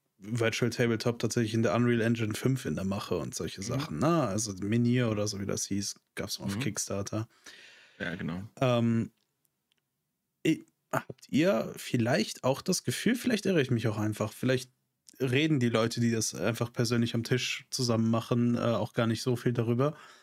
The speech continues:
Speaker 1: Aber irgendwie hab ich das Gefühl, dass Virtual Tabletop halt schon, also es fängt an, größer zu werden als das eigentliche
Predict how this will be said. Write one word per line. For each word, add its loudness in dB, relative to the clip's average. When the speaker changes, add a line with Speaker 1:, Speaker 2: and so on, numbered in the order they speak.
Speaker 1:
Aber 2
irgendwie 4
hab 0
ich -8
das -2
Gefühl, 0
dass 2
Virtual 2
Tabletop 0
halt 0
schon, 0
also 0
es 0
fängt -2
an, 4
größer 2
zu -2
werden 4
als 0
das 0
eigentliche 2